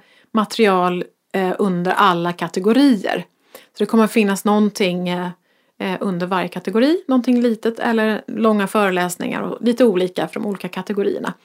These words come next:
Det får inte bli för mycket heller känner jag första månaden. För det är så viktigt att verkligen fokusera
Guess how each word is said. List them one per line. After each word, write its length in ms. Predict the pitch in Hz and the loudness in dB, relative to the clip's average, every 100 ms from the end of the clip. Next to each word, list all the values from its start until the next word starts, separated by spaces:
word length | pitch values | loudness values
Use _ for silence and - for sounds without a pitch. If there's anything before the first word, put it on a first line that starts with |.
| - - - | -20 -20 -8
Det 60 | 226 | 2
får 140 | 262 | 6
inte 140 | 247 | 6
bli 140 | 233 247 | 6 4
för 280 | 233 220 214 | 4 4 4
mycket 280 | 202 202 | 2 0
heller 340 | 202 208 196 190 | 2 2 2 0
känner 280 | 196 190 196 | -2 -4 -4
jag 120 | 185 | -4
första 280 | 190 - 196 | -4 -2 -2
månaden. 520 | 190 185 185 175 185 | 0 0 -2 -2 -4
För 80 | - | -8
det 80 | |
är 20 | 196 | -6
så 140 | - | -4
viktigt 420 | 190 185 190 185 - | -4 -4 -8 -6 -6
att 360 | 185 - _ | -8 -10 _
verkligen 420 | 202 180 170 196 180 | -2 -2 -2 -4 -6
fokusera 680 | 185 180 - 220 185 165 | -6 -6 -2 0 0 -2